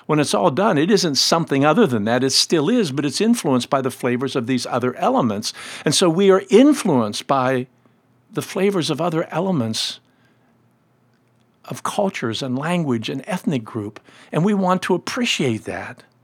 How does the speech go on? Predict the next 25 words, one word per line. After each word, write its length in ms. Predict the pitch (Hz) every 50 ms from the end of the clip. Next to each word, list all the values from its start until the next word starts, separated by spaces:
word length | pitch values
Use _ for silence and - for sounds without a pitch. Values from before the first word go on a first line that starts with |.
| _ _ _ _ _ _ _ _ _ _ _ _ _ _ _ _ _ _ _ _ _ _ _ _ _ _ _ _ _ _ _ _ _ _ _ _ _ _ _
And 160 | - 202 190
so 120 | - - 220
I, 60 | 214
I 200 | 202 214 - 202
think 220 | - 302 302 -
it's 320 | 311 240 - - - - - _ _ _ _
a 40 | -
little 200 | 190 208 240 262
bit 220 | 208 208 196 175 143
dangerous 560 | 175 185 226 254 254 233 147 135 127 - -
not 200 | 185 175 185 -
to 80 | -
be 120 | 147 151 147
very 340 | 127 127 160 202 226 269 240
specific, 640 | - - - 156 - - 226 220 - 165 131 120 - - - - - - _
particularly 560 | - 165 160 - - 269 - 285 240 208 185
in 120 | 180 165
this 200 | 165 165 - -
issue 300 | 175 165 - - 175 156
of 100 | 147 139 - -
our 220 | 170 170 196 190
Great 280 | 165 175 175 170 156 -
Commission 520 | - 170 156 190 208 - - 185 160 143
as 420 | - - 170 156 156 147 131 -
Christians, 960 | - - - - - 254 240 - - - - 110 98 104 117 139 - - -